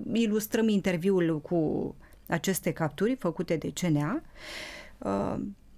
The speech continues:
România pro-europeană, dar în sărăcie. Este aici un clip, uh, cu copii în noroi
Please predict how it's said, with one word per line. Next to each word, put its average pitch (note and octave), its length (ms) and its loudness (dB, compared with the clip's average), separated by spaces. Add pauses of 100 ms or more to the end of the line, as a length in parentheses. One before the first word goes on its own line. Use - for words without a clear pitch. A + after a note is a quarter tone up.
(380)
România A#3 440 4
pro-europeană, B3 800 2 (200)
dar G3+ 220 2
în A3 140 0
sărăcie. G#3 680 0 (240)
Este G3+ 320 0
aici G3+ 200 0
un D#3+ 160 2
clip, A#3+ 340 0
uh, G3 260 2
cu G#3+ 140 2
copii A#3 600 0
în G#3 220 4
noroi F3+ 520 2